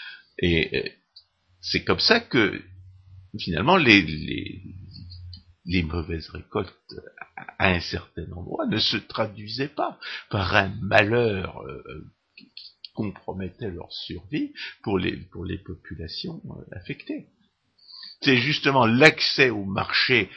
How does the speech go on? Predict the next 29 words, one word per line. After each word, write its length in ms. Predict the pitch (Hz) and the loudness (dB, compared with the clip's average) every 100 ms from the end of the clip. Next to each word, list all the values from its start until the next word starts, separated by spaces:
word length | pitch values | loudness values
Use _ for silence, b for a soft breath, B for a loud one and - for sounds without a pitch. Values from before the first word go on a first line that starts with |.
| B - | B -6
pour 180 | 104 | -4
la 140 | 104 107 | -2 -4
vente 340 | 110 113 92 - | -4 -4 2 6
et 120 | 156 | 6
pour 300 | - 113 98 | 6 -2 0
l'achat 440 | 92 - - 381 _ B B B | 0 0 -4 -6 _ B B B
qui 120 | - 131 | -8 -2
faisait 360 | 131 107 117 | 2 8 8
disparaître 1080 | 98 123 160 - - 98 98 160 294 - - | 8 4 4 4 2 2 4 4 2 -6 -14
des, 260 | 85 98 - | 0 2 2
des, 260 | 85 78 78 80 | 0 -4 -6 -12
des, 160 | - - | -10 -6
des 140 | 82 | -6
risques 400 | 85 92 - - | -4 -2 -2 0
associés 720 | - - - 87 - - 80 B B B _ - | 0 2 2 -2 -4 -2 -4 B B B _ 0
à, 120 | 92 | 2
à 240 | - 85 | 4 2
la, 180 | 78 76 - 87 - - _ _ - | -2 -4 -10 -14 -16 -20 _ _ -6
à 40 | |
la 120 | - | -4
mau-, 200 | 85 82 - | -4 -6 -8
aux 120 | 76 | -10
mauvaises 420 | 82 85 82 78 - | -8 -8 -8 -10 -12
récoltes 560 | 80 - - - _ _ _ _ | -10 -8 -8 -10 _ _ _ _
par 300 | 180 226 120 | 4 4 0
l'inst-, 640 | 92 104 131 165 - - _ - | -4 0 6 6 6 -2 _ -14
par 160 | - - | -12 -10
l'institution, 1160 | 90 92 104 107 - 98 90 92 - - 107 - | -4 -2 0 0 -4 -10 -12 -10 -10 -8 -10 -14
euh, 60 | - | -18